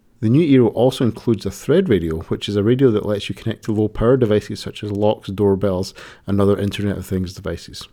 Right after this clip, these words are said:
And Eero also have the new Eero Beacon. Just plug it into a wall, and you expand coverage into any room. You can add as many Eero beacons as you want, so long as you have an Eero device. And it even includes a built-in L E D nightlight with ambient light sensor.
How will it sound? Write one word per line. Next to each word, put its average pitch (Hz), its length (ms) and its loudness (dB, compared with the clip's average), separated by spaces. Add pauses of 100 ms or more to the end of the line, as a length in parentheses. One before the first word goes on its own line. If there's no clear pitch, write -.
(540)
And 113 140 4
Eero 151 320 6
also 123 340 2
have 104 240 -2
the 104 100 -2
new 110 280 2
Eero 104 340 2
Beacon. 90 340 -8 (360)
Just 135 200 0
plug 131 200 2
it 123 80 -2
into 131 220 0
a 107 40 4
wall, 92 380 0 (340)
and 98 140 -2
you 92 80 0
expand 113 400 0
coverage 101 360 0
into 98 220 -4
any 107 220 0
room. 87 280 -4 (640)
You 104 80 -4
can 117 120 2
add 135 140 4
as 107 120 2
many 123 240 4
Eero 127 260 4
beacons 117 300 0
as 95 100 -2
you 98 80 0
want, 113 420 2
so - 200 -2
long 107 160 4
as 101 100 -2
you 98 60 -4
have 101 180 -6
an 104 100 -4
Eero 101 280 -2
device. 90 440 -6 (320)
And 107 120 -4
it 131 60 -2
even 139 200 4
includes 113 300 -2
a 92 60 0
built-in 110 500 0
L 113 160 2
E 120 40 4
D 110 180 -2
nightlight 107 500 -4 (440)
with - 200 -8
ambient 104 420 0
light 95 180 -4
sensor. 92 440 -8